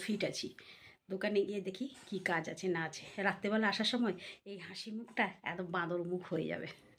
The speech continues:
চলো, জগন্নাথের নাম নিয়ে আজকে দিনটা শুরু করলাম। আশা করি তোমরাও খুব ভালোই কাটাবে আজকের দিনটা আমার সাথে সাথে। আর হ্যাঁ, কালকের ভিডিওটা কেমন লাগলো?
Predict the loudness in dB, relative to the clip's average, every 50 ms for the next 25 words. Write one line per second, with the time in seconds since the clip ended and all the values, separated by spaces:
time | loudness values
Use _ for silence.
0 | _ _ _ _ _ _ _ _ -6 -4 -2 0 2 2 4 4 4 4 2 2
1 | 2 0 -2 0 2 0 0 2 0 -2 -4 -4 -8 -10 _ _ -20 -14 -10 -8
2 | -6 -6 -4 -4 -6 -6 -4 -2 -2 0 0 0 -2 -4 -4 -4 -4 -2 0 0
3 | 2 2 4 4 4 4 4 2 -2 -2 0 0 0 0 0 0 0 0 2 2
4 | 4 4 4 4 2 2 0 0 0 0 0 0 2 2 2 0 2 4 4 4
5 | 4 2 -2 -10 -14 -12 -10 -8 -6 0 6 8 8 8 8 8 6 4 2 0
6 | 0 -2 -4 -6 -6 -6 -6 -4 -2 -2 -2 -2 -4 -6 -8 -10 _ -4 -4 -2
7 | -2 -2 -4 -4 -4 -4 -6 -6 -6 -6 -8 -8 -12 -14 -16 -18 -20 -20 _ _
8 | -20 _ _ _ _ _ _ _ _ _ _ _ _ _ _ _ _ _ 8 8
9 | 10 10 10 8 4 4 2 -4 -8 -12 -16 -18 -6 0 2 2 2 2 0 0
10 | 0 0 2 0 0 0 0 0 -2 -2 -6 -8 -10 -16 -16 _ -4 0 2 2
11 | 4 6 8 8 8 8 8 6 4